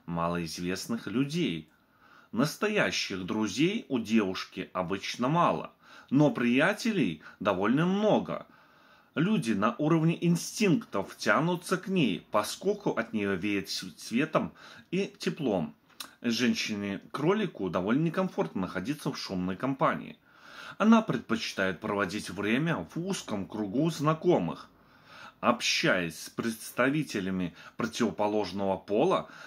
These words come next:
женщина проявляет себя как настоящая леди. Мужчины видят в ней утончённую аристократку, которая не возвышается над другими,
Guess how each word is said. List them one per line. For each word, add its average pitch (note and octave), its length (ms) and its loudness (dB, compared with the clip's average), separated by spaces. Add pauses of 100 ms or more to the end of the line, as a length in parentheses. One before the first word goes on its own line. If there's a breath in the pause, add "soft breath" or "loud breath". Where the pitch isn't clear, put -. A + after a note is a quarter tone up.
(100)
женщина E3+ 680 -2
проявляет D3+ 640 2
себя F#2 300 -4
как - 260 -6
настоящая F#2+ 760 -4
леди. C3 500 -2 (580 soft breath)
Мужчины G3 760 0
видят D#3 460 -2
в G#2 120 -6
ней A#2 260 4
утончённую B2+ 880 0
аристократку, D3 1040 0 (240 loud breath)
которая C#3 480 2
не C#3+ 160 4
возвышается D#3+ 880 2
над A2 160 2
другими, D#3 560 2